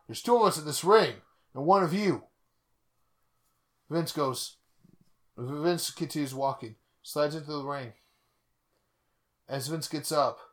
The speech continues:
from the other side of the ring, underneath, comes out Boss Man,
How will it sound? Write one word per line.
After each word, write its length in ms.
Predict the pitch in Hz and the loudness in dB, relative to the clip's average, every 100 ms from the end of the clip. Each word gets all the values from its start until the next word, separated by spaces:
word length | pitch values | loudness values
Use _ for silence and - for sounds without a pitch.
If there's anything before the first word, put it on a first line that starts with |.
| _ _ _ _ _ _ _ _ _ _ _ | _ _ _ _ _ _ _ _ _ _ _
from 300 | - 151 139 120 _ - | -6 -6 -6 -12 _ -8
the 180 | 143 - | -4 0
other 220 | 151 156 | 2 2
side 180 | 160 147 | 0 0
of 40 | |
the 80 | 143 | 0
ring, 280 | 143 135 110 | -2 -4 -6
underneath, 580 | - 139 135 139 113 - _ _ _ _ | -4 -4 -4 -8 -10 -16 _ _ _ _
comes 300 | - 143 131 | -4 -4 0
out 300 | 127 107 - _ _ _ _ _ _ | -2 -2 -8 _ _ _ _ _ _
Boss 320 | - 104 101 101 | -10 -8 -8 -12
Man, 220 | 98 | -14